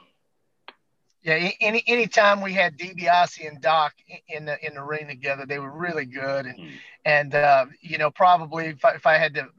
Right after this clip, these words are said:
Speaker 1: had to rank some of my favorite tag teams of all time, I mean, they, they, they were up there. So, uh, always fun.
Speaker 2: Yeah, big time. Uh, so Watts recapped after the break, Duggan accidentally striking Brad Armstrong. And as I've said, I think Armstrong did a phenomenal job with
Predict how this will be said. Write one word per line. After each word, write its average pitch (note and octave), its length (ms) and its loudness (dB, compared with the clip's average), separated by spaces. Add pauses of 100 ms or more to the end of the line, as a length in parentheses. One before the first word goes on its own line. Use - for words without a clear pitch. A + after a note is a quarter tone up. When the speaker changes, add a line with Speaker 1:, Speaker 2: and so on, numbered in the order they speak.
(140)
Speaker 1:
had D#3 220 0
to C#3+ 80 -6
rank D3+ 380 0
some D#3 240 -8
of D3 80 -6
my C3+ 100 0
favorite D#3+ 520 -6
tag D3+ 360 2
teams D3+ 400 -14
of C3+ 100 -4
all D3+ 220 4
time, C#3 560 -4 (420)
I D3+ 80 -6
mean, C#3+ 180 -12
they, D3+ 140 0
they, D3 180 -8
they D#3+ 160 0
were D#3 120 -2
up C#3 200 -4
there. A#2+ 300 -16
So, C#3 260 -8
uh, C#3+ 180 2
always D#3+ 340 0
fun. A#2+ 280 -10 (340)
Speaker 2:
Yeah, D2+ 240 -6 (160)
big F#2 160 -4
time. D2+ 260 -8 (460)
Uh, B2 220 2
so C3+ 220 -4
Watts C#3+ 340 -2
recapped C3+ 480 -4
after A2+ 240 -4
the F#2+ 80 -14
break, G#2 340 -2
Duggan G2+ 280 -2
accidentally - 520 -12
striking F#2+ 440 -6
Brad F#2+ 200 -2
Armstrong. F#2 440 -6
And G2 80 -6
as G2+ 160 -2
I've F#2+ 100 -10
said, G2 160 0
I F#2+ 80 -4
think C3+ 300 -8
Armstrong A2 340 -2
did - 120 -16
a - 40 -16
phenomenal G2 520 -4
job F2+ 240 -6
with D#2 80 -12